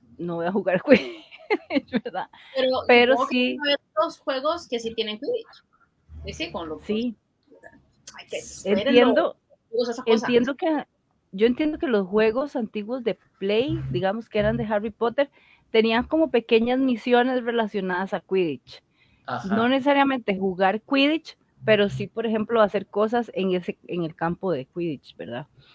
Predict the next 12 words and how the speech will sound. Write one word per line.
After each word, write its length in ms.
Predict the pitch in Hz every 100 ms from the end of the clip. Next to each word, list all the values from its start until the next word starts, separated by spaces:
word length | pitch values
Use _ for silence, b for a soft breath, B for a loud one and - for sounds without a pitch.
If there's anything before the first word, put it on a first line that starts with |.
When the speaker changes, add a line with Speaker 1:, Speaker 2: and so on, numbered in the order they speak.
| b 131 131
Speaker 1:
Entonces, 500 | 202 202 196 220 -
que 400 | 208 190 175 170
tenían 260 | 180 180 185
que 120 | 196
ir 80 | 196
a 60 |
recoger 380 | 190 - 170 175
cosas, 800 | - 233 226 214 190 170 165 165
etcétera, 440 | 156 175 - 165
así, 340 | 147 214 175 185 -
así, 340 | 160 - 233
¿verdad? 340 | 247 185 208